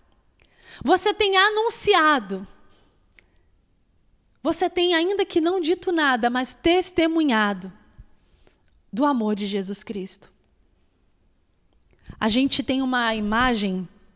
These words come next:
que é muito, é muito usada, né?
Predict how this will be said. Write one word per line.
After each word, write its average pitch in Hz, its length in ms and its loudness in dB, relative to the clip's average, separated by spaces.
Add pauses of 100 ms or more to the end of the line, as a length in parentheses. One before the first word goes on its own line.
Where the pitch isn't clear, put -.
(840)
que 214 840 0 (340)
é 214 100 -2
muito, 247 800 0
é 214 120 0
muito 285 240 0
usada, 208 580 0
né? 277 320 0